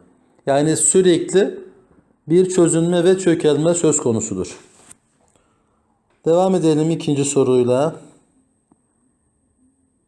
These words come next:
Bir katının sulu çözeltisinde diyor,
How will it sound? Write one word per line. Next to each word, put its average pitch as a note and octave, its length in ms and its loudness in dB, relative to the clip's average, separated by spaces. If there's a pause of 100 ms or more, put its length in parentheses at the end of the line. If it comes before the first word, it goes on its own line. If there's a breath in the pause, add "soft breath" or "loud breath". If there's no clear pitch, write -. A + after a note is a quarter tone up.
(2750 soft breath)
Bir G3+ 280 2
katının A3+ 400 2
sulu A3 320 -2
çözeltisinde F3 960 0
diyor, D3 360 4